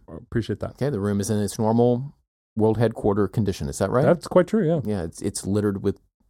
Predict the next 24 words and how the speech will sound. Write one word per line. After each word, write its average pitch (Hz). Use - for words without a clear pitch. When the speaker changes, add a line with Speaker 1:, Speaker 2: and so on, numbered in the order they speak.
Speaker 2:
junk 104
from 101
my 92
daughter 113
and 92
from 95
all 95
kinds 98
of 90
other 90
people. -
<laughs> -
Right? -
Speaker 1:
<laughs> -
Speaker 2:
So, 123
uh, 131
w-, 160
what 180
do 233
you 208
think? 95
Like, 117
what, 151
what 151